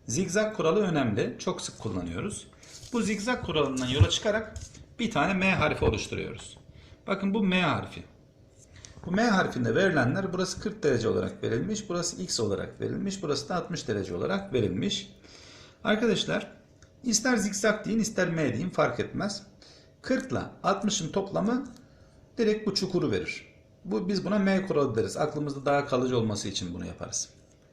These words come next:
Aynı zamanda zikzakta diyebilirsiniz. Sağa bakan dar açıların toplamı sola bak-, sola bakan dar açıların ölçüleri toplamına eşittir. Biraz sonra bunun biraz daha gelişmişini göreceksiniz.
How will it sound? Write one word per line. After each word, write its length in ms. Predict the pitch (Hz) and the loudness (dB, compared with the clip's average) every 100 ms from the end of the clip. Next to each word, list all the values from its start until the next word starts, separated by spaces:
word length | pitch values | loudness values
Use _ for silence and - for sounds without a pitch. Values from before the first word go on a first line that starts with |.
| - - - - - | -20 -20 -20 -20 0
Aynı 240 | 208 208 165 | 4 4 4
zamanda 340 | 135 123 123 | 2 2 2
zikzakta 500 | 123 175 160 151 180 | 2 2 2 2 0
diyebilirsiniz. 600 | 170 139 113 113 98 - | 0 0 0 -2 -2 2
Sağa 200 | 170 185 | 4 4
bakan 260 | 165 131 127 | 4 2 4
dar 100 | 160 | 4
açıların 420 | 151 - 104 95 | 2 0 -2 -2
toplamı 360 | 110 - 170 | -4 -2 -4
sola 280 | 190 175 165 | -2 0 0
bak-, 160 | 123 - | 0 -6
sola 300 | - 170 151 | -2 0 0
bakan 260 | - 104 | 0 0
dar 100 | 156 | 2
açıların 360 | 151 - 107 101 | 2 2 -2 0
ölçüleri 420 | 151 151 - - | -2 -2 -4 -4
toplamına 640 | - - 107 131 214 220 - - - | -4 -4 -4 0 -2 -2 -10 -20 -6
eşittir. 1040 | - 120 98 - 226 226 - - - - - - - - - - - - | 0 2 2 0 -2 -4 -6 -6 -6 -8 -16 -20 -20 -20 -20 -20 -20 -6
Biraz 340 | - 226 214 - | 2 4 4 2
sonra 300 | 190 196 175 | 2 2 2
bunun 360 | 190 208 220 | 2 0 0
biraz 260 | 180 180 170 | 4 4 4
daha 100 | 180 | 2
gelişmişini 600 | 156 156 - 156 - 156 | 2 0 0 -2 -2 -2
göreceksiniz. 720 | 110 87 80 - 98 92 - | -2 -4 -8 -8 -8 -8 -10